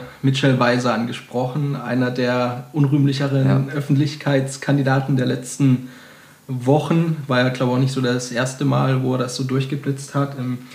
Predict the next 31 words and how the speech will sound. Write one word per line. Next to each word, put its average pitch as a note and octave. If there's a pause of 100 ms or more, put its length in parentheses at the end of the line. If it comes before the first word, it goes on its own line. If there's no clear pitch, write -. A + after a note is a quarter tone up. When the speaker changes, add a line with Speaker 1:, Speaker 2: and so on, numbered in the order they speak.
(200)
Speaker 1:
ich -
hab D#3
mal D#3+
rausgesucht, C#3
du C3
hast B2+
vor, C3+
oh, E3+
ich E3
glaub C3
schon C3
ein -
paar D3+
Wochen F#3
oder C#3
zwei B2+
Wochen D3
oder D3+
so C#3
mal C3
Speaker 2:
Mhm. G#2
Speaker 1:
getwittert, C3+
dass -
du C3+
einen B2+ (140)
relativ C#3
großen C#3
Umbruch D#3+
bei D3
den D3
Amateuren D3+